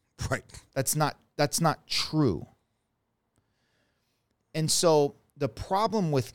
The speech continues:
Speaker 2: with Calif-, California has, has become a target for conservatives for everything that's wrong with the world,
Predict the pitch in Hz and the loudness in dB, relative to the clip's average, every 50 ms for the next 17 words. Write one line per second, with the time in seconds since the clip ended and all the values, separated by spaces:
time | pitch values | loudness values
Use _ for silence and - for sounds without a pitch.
0 | _ - 131 135 127 113 - - - _ _ - - - 165 170 170 147 123 - | _ -6 -2 -2 -2 -2 -4 -12 -20 _ _ -6 -4 0 0 0 0 0 -4 -6
1 | - - - _ - 185 - 247 254 - - - 208 196 196 180 160 147 131 123 | -12 -20 -16 _ -4 -2 0 0 -2 -2 -4 -4 -2 -2 -2 -2 -2 -2 -2 -2
2 | 135 131 120 107 107 - - 127 127 117 104 104 - 123 117 110 - - - 151 | -2 -4 -4 -6 -8 -10 -6 -6 -4 -4 -6 -8 -8 -8 -8 -8 -8 -8 -6 -4
3 | 147 143 139 131 123 - _ - 127 120 117 110 107 98 98 - - _ _ _ | -2 -2 -2 -4 -6 -8 _ -6 -4 -2 -2 -2 -2 -4 -6 -8 -14 _ _ _
4 | _ _ _ _ _ _ _ _ _ _ _ _ _ _ _ _ _ - _ _ | _ _ _ _ _ _ _ _ _ _ _ _ _ _ _ _ _ -20 _ _
5 | - - - - 165 180 175 139 156 - - - - 131 123 113 - 120 110 - | -6 -4 -2 2 2 2 2 0 -4 -6 -6 -6 -4 -4 -4 -2 -4 -6 -4 -2
6 | - - - 156 156 147 127 127 107 104 95 87 - - - - _ _ _ _ | -2 -2 0 0 0 0 -2 -2 -4 -4 -4 -6 -8 -12 -14 -14 _ _ _ _
7 | _ _ _ _ _ _ _ _ _ _ _ _ _ _ _ _ _ _ _ - | _ _ _ _ _ _ _ _ _ _ _ _ _ _ _ _ _ _ _ -8
8 | - 156 147 139 135 - - _ _ _ _ _ _ _ _ _ _ _ _ 151 | 0 2 4 4 4 2 -2 _ _ _ _ _ _ _ _ _ _ _ _ 2
9 | 165 165 180 202 185 175 - 180 160 147 143 131 113 - 127 123 123 127 143 156 | 4 4 4 2 0 0 0 -2 0 0 0 -2 -2 -2 -6 -6 -4 0 2 2
10 | 165 175 175 165 156 151 143 131 - - - 123 113 104 107 120 147 165 165 151 | 4 4 2 2 0 2 2 2 0 0 -2 -4 -2 -2 2 4 6 8 8 8
11 | 120 107 104 104 117 143 135 | 8 6 4 2 -2 -6 -8